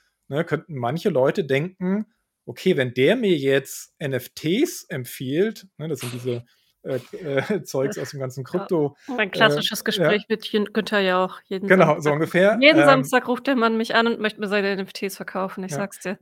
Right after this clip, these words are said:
Speaker 1: Ähm, dass dann Leute, naja, dann nehmen wir E F Ts, also hier,
Speaker 2: <laughs>
Speaker 1: äh, ähm, also wie heißt das, also Aktien, Indexfonds und so weiter und so fort. Also da ruft jemand an, den man irgendwie aus dem Fernsehen kennt und man denkt, den
Speaker 2: Mhm.
Speaker 1: kann man doch vertrauen. So, es muss ja nicht mal privat aus dem Umfeld jemand sein.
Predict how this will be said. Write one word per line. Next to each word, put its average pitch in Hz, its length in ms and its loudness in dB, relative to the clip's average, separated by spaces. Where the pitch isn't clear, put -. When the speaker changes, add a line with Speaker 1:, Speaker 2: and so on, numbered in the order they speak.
Speaker 1:
Ähm, 147 520 6
dass 135 240 4
dann 180 140 2
Leute, 143 400 4
naja, 151 200 6
dann 147 140 0
nehmen 147 140 -2
wir 143 120 -2
E 156 180 0
F 147 160 0
Ts, 135 300 -4
also 127 280 -6
hier, 123 260 -2
Speaker 2:
<laughs> 131 140 -4
Speaker 1:
äh, 127 800 -2
ähm, 123 160 -10
also 120 360 -6
wie 131 80 -4
heißt 123 140 -6
das, 135 120 -10
also 135 160 -10
Aktien, 135 600 -6
Indexfonds 139 800 -6
und 135 80 -10
so 127 100 -6
weiter 127 220 -2
und 117 80 -10
so 123 80 -10
fort. 131 320 -4
Also 143 140 2
da 139 100 6
ruft 190 260 0
jemand 139 280 0
an, 196 200 0
den 156 120 -2
man 139 120 -4
irgendwie 175 220 0
aus 135 80 -2
dem 139 100 -10
Fernsehen 139 440 -6
kennt 196 240 -2
und 208 60 -12
man 131 160 -4
denkt, 160 300 -2
den 190 100 -6
Speaker 2:
Mhm. 190 140 -6
Speaker 1:
kann 131 140 -8
man 135 100 -6
doch - 80 -6
vertrauen. 202 520 -6
So, 113 360 -8
es - 80 -12
muss 165 100 -2
ja 208 80 0
nicht 143 120 -4
mal 139 80 -4
privat 135 500 2
aus 139 140 -12
dem 135 160 -6
Umfeld 170 340 -6
jemand 117 280 -8
sein. 107 260 -10